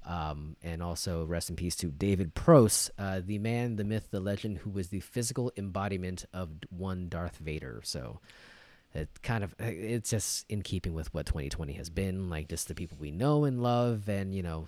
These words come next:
uh, honor your, uh, your heroes and all the people you appreciate, uh, where you can. So, uh, rest in peace to both of them.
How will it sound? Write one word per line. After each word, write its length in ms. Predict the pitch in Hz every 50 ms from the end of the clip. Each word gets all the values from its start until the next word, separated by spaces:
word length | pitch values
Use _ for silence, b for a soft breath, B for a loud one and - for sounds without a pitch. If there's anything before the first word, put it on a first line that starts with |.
| - -
uh, 180 | 80 - 82 76 -
honor 240 | 101 113 113 117 117
your, 440 | 107 104 107 107 104 101 98 98
uh, 340 | 98 95 95 95 95 95 92 85 - -
your 160 | 98 101 95
heroes 480 | 101 113 113 113 113 110 110 107 98
and 300 | 104 98 98 92 92 90 - B B B B B B B B B
all 140 | - 117 117
the 40 | 110
people 220 | - 123 110 117
you 140 | 98 92 95
appreciate, 600 | 90 - - 92 85 - - 85 80 - - -
uh, 80 | 85 78
where 140 | 78 78 78
you 120 | 76 78
can. 280 | - - 71 60 57 -
So, 420 | - - - 76 67 65 65 64
uh, 220 | 64 64 64 65
rest 240 | 73 76 76 78 -
in 60 | 76
peace 200 | 71 - 71 67 -
to 100 | - 78
both 240 | - 58 58 - -
of 80 | 65
them. 160 | 64 58 -